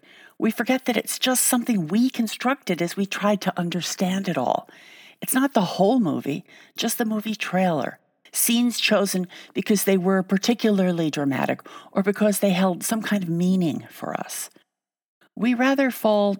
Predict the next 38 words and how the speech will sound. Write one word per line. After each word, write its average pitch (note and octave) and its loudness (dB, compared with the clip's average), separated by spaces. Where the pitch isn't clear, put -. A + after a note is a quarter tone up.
too - -2
much E4 0
in D4 4
love A3+ 2
with - -2
our A2 2
stuck - -2
story. - -4
We G#3+ 2
grow G3 2
too A#3+ 2
committed D#3 0
to - -2
it, - -8
become G3 0
too - -2
certain - 0
of E3 -4
the F#3+ -2
truth - -6
in - -10
it. - -14
The G3 0
replays A3+ 0
are F#3+ -2
oddly D3 -2
soothing, B3 -2
right? G3 -2
As G3 2
we G#3 0
gradually G3 0
become F#3 0
the F3+ 0
heroes F3 0
of E3 0
our D#3+ -2
own D#3 -2
constructs, - -6